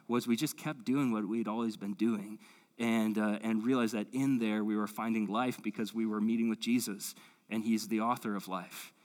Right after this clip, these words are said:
And so I think for each of us, in the, just to look to Daniel, and I think a key of Daniel chapter six is Daniel doesn't rise up to the moment like this hero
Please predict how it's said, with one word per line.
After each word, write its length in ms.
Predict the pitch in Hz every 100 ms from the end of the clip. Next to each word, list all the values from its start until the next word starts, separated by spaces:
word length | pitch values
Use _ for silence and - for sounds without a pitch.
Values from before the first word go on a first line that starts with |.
| _ _ - - _ 120
And 380 | 120 113 110 -
so 220 | - 131
I 140 | 127
think 220 | 143 170 -
for 140 | 131
each 280 | 113 151 -
of 160 | 117 107
us, 420 | 101 98 - - - _ _
in 240 | 127 123 117
the, 220 | 117 113 113
just 400 | 135 127 - - - _
to 100 | -
look 320 | 120 135 165 -
to 100 | 131
Daniel, 600 | 135 139 143 147 139 123
and 100 | 120
I 60 | 113
think 240 | 160 147
a 160 | 110 104 -
key 420 | - - 170 156
of 120 | 120
Daniel 320 | 127 127 139
chapter 360 | 120 123 113 104
six 640 | - - 104 98 - - _ - - _ -
is 140 | 127
Daniel 300 | - 226 220
doesn't 400 | 143 131 117 104
rise 460 | 110 120 135 143 135
up 200 | 135 -
to 100 | 127
the 120 | 113
moment 480 | 113 131 120 113 110
like 160 | 107
this 200 | 123 110 101
hero 600 | - 160 139 123 117 107